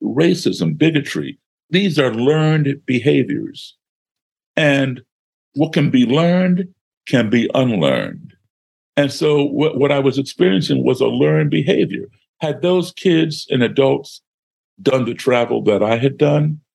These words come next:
would they be doing this today or back then? No, they probably would not. Now, that, that does not mean, of course, that, that, uh, that everybody who has not traveled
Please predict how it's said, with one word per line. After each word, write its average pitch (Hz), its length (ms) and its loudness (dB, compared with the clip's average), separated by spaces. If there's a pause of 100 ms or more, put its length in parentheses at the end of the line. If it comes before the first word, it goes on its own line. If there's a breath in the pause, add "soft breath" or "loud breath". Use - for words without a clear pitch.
(320)
would 123 140 0
they 139 100 2
be 139 160 0
doing 147 220 2
this 151 140 0
today 160 520 0
or - 120 0
back 131 280 -2
then? 156 260 0
No, 180 220 0
they 180 80 2
probably 180 300 -2
would 87 180 0
not. 180 280 -2 (340 soft breath)
Now, 165 120 0
that, 170 280 -2
that 185 160 0
does - 160 -2
not 143 280 0
mean, 190 240 2
of - 160 -6
course, - 380 -2 (260)
that, 98 240 0
that, 90 220 2
uh, 78 260 2
that 78 260 -2 (240)
everybody 110 380 0
who 101 160 0
has - 140 -2
not 101 240 -4
traveled 76 460 -2